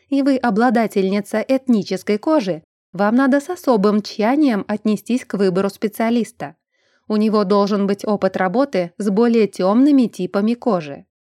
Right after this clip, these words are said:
Трониксамовая кислота. Есть данные, позволяющие предположить,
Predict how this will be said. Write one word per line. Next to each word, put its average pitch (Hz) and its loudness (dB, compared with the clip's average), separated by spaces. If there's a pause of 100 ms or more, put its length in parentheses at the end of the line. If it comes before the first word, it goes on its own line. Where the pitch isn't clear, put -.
(760)
Трониксамовая 175 -2
кислота. 170 -8 (640)
Есть 208 -2
данные, 196 -2 (100)
позволяющие 220 0
предположить, 214 -4